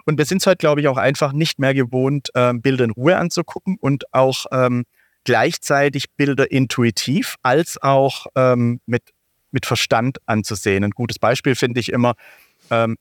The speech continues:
ich finde, es erhöht unglaublich den Kunstgenuss von, sagen wir, einer Sinfonie von Beethoven,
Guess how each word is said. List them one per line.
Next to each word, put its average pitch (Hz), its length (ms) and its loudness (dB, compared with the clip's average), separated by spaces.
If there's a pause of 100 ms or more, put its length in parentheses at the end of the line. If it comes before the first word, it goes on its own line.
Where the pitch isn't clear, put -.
(120)
ich 113 120 -8
finde, 175 180 0
es 143 80 -4
erhöht 139 340 0
unglaublich 135 800 0
den 120 800 2
Kunstgenuss 135 760 -2
von, 117 200 0
sagen 117 400 0
wir, 117 160 4
einer 113 140 0
Sinfonie 113 420 0
von 104 180 -2
Beethoven, 123 520 -2